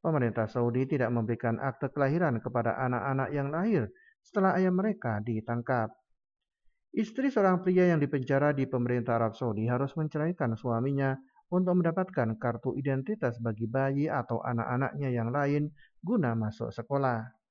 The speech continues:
Organisasi Hak Asasi Manusia Eropa Saudi baru-baru ini mengumumkan bahwa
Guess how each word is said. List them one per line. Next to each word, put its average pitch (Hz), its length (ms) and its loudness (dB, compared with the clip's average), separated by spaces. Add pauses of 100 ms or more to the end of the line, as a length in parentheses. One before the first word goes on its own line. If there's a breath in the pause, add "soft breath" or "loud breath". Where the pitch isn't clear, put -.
(680)
Organisasi 131 800 0
Hak 151 160 -2
Asasi 123 320 -2
Manusia 123 480 0
Eropa 131 400 -2
Saudi 143 480 -2
baru-baru 143 640 2
ini 139 160 -2
mengumumkan 135 800 -2 (400 loud breath)
bahwa 107 320 0